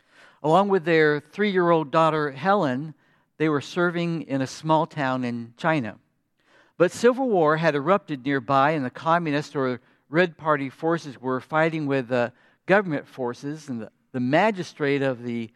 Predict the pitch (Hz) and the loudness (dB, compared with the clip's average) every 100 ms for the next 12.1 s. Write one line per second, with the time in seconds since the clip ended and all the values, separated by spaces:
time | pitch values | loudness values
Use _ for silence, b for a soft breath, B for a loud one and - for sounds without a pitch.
0 | b b b b - 196 190 139 135 - | b b b b -4 2 2 2 0 -6
1 | 143 202 220 202 - 139 135 127 123 135 | -2 0 2 0 -2 0 2 2 0 0
2 | 151 151 139 135 143 160 170 - 160 95 | 0 0 -6 -4 0 0 0 -2 -2 0
3 | 127 - 139 139 117 160 160 123 107 101 | -8 -2 -2 -2 -2 0 0 0 -6 -12
4 | 113 - - _ _ _ _ 127 - 170 | -16 -20 -20 _ _ _ _ -12 -2 0
5 | 170 - 120 165 196 127 113 107 117 - | 0 -2 -4 -2 -2 -4 -6 -6 -8 -4
6 | 147 139 - 220 208 170 143 123 b b | -2 -2 -2 -4 -2 -2 0 0 b b
7 | b b _ 180 175 165 147 - - - | b b _ 0 2 2 0 -8 -20 -10
8 | 151 151 156 143 127 135 165 160 147 151 | -6 -6 -4 -2 -2 2 0 0 -2 -2
9 | 147 - - - 123 117 117 - 196 214 | -4 -14 -20 -10 -6 -4 -6 0 2 2
10 | 156 139 127 113 120 - - 175 147 123 | 0 -6 -6 -6 -14 -14 -6 -2 0 -2
11 | 117 - 113 113 131 143 117 - - - | -6 -14 -10 -6 0 0 0 -8 -20 -20